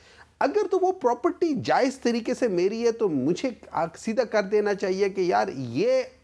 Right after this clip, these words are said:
मेरे प्रॉपर्टी का कागजात है, इस तरीके से पैसे आए थे, इस तरीके से मैंने ख़रीदे,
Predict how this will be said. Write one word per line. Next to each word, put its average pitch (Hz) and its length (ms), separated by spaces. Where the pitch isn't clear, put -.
मेरे 175 220
प्रॉपर्टी 190 580
का 208 180
कागजात 117 640
है, 226 120
इस - 220
तरीके 196 340
से 202 120
पैसे 180 400
आए 208 120
थे, 208 120
इस 262 320
तरीके 185 300
से 175 120
मैंने 156 220
ख़रीदे, 123 520